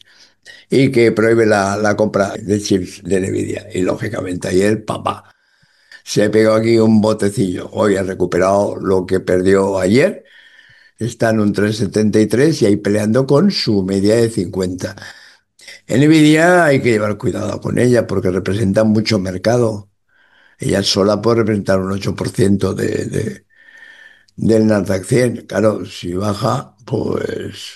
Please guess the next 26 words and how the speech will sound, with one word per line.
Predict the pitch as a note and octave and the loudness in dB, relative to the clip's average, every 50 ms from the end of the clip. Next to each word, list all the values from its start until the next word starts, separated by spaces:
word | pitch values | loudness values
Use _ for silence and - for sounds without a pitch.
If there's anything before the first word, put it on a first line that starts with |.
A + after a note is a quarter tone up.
| - _ _ _ | -20 _ _ _
o | - A2+ G#2+ | -4 -2 -2
si | G2 - A#2 F#2+ | -2 -2 -4 -2
sube, | - - A2 A2+ C3+ C#3 C3 - - - - - | 0 2 4 4 4 4 2 0 -2 -8 -14 -8
¿eh? | A#2 G#2 A2 B2+ F3 - - - - - - - - _ | -4 -2 0 0 -2 -4 -8 -18 -20 -20 -20 -20 -18 _
Pues | - F#2+ F#2 F#2+ | -2 0 2 2
mueve | G2 G2+ F#2+ F#2+ G2+ A2 A#2+ B2 A#2+ A2 | 2 2 2 2 2 4 4 4 2 2
mucho | G2+ G2+ G2+ - - F#2+ | 0 -2 -4 -4 -6 -6
mercado. | F#2+ F#2 G2 - - A#2+ A#2+ A2 - - - _ _ _ _ _ _ _ _ _ _ _ _ - - - - - - - - _ | -6 -6 -6 -4 -4 -4 -2 -4 -6 -8 -12 _ _ _ _ _ _ _ _ _ _ _ _ -20 -20 -20 -20 -20 -20 -20 -10 _
Ahora | - B2 C3+ C3 C3 | 0 2 2 2 2
está | B2 - - C3 B2 | 0 0 0 2 2
ahí, | C3 C3+ C#3+ D3 D3 C#3+ | 4 4 4 4 4 2
pues, | C#3 - C3 B2+ B2 B2 A#2+ A2 A2 A2 A2 A2 A2 A2 - _ _ _ - | 2 2 0 0 2 0 0 -2 -4 -6 -8 -10 -14 -18 -20 _ _ _ -4
no | A#2 A#2 A2 | -2 -2 -2
sé, | - G#2+ - - G2+ | 0 -2 -4 -4 -6
formando | G2 - - G#2 G#2+ G#2+ G#2+ G#2+ G#2+ | -6 -4 -2 0 0 0 0 0 0
una, | G#2+ A2 G#2+ | 0 0 0
una | A2 - G#2+ G#2+ - - _ _ _ _ _ _ _ _ - A#2 A2 A2 A2 | -2 -4 -8 -10 -12 -14 _ _ _ _ _ _ _ _ -16 -6 -4 -4 -2
triangulación. | - A2 A2+ A2 G#2+ G2+ G#2 G#2 G#2 G2+ G2+ - C3 C3+ C#3 - G3 G2+ - | 0 2 2 2 2 2 2 2 2 0 0 0 0 0 0 0 -4 -8 -8
Vamos | G2 G#2 G#2+ G#2 A2+ | -8 -8 -6 -6 -6
a | G#2 | -4
ver | G#2 G2+ G2+ | -4 -4 -4
por | - G#2+ G2+ | -2 -2 0
dónde | G#2 G#2+ G#2+ G2+ G#2 G#2 | 0 2 2 2 0 0
rompe | G2+ G#2+ G#2+ G2+ - G#2 G2+ G2+ G2+ - - G2 | 0 0 0 0 0 0 0 0 -2 -4 -4 -4
el | F#2+ G#2+ G#2+ A2 A2 G#2+ G2 G2+ - | -4 -4 -4 -4 -6 -8 -10 -8 -4
triangulito. | - G#2+ G#2 G2+ G2+ G#2 A#2 C3 C3+ C3+ B2 D3 - - _ | -2 0 0 2 2 2 4 2 2 2 0 -2 -2 -6 _